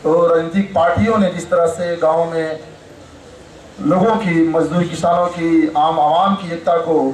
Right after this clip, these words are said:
विभाजित करके रखा है, हम लोगों ने देखा कि इस आंदोलन में उस विभाजन को तोड़ दिया गया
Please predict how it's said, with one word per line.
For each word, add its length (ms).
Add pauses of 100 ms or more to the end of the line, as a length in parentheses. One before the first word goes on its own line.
(540)
विभाजित 460
करके 200
रखा 340
है, 160 (800)
हम 180
लोगों 140
ने 80
देखा 240
कि 140
इस 120
आंदोलन 380
में 920
उस 160
विभाजन 520
को 200 (240)
तोड़ 160
दिया 300
गया 160